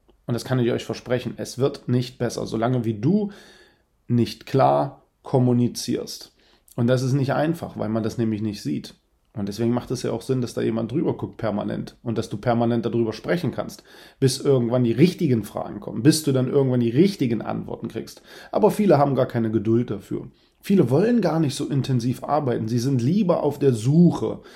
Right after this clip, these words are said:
auf der Suche nach dem Tipp, auf das richtige Buch, auf das richtige YouTube-Video. Und deswegen scheitern so viele da draußen. Und deswegen kommen auch so viele gar nicht bei uns ins Coaching rein. Und deswegen kommen auch so viele bei uns im Coaching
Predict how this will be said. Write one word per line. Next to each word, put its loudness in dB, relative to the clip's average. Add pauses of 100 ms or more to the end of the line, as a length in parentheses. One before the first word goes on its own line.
(220)
auf -4
der 0
Suche 4
nach 2
dem -2
Tipp, 2
auf -10
das -6
richtige -4
Buch, 8
auf -2
das -8
richtige -2
YouTube-Video. 2 (260)
Und -2
deswegen 0
scheitern -4
so -8
viele -10
da -12
draußen. -12 (680)
Und 2
deswegen 4
kommen 4
auch 0
so -2
viele -2
gar 0
nicht -4
bei -2
uns -4
ins -8
Coaching -4
rein. -6 (240)
Und 2
deswegen 2
kommen 2
auch -4
so -6
viele -2 (260)
bei -2
uns 0
im 0
Coaching 0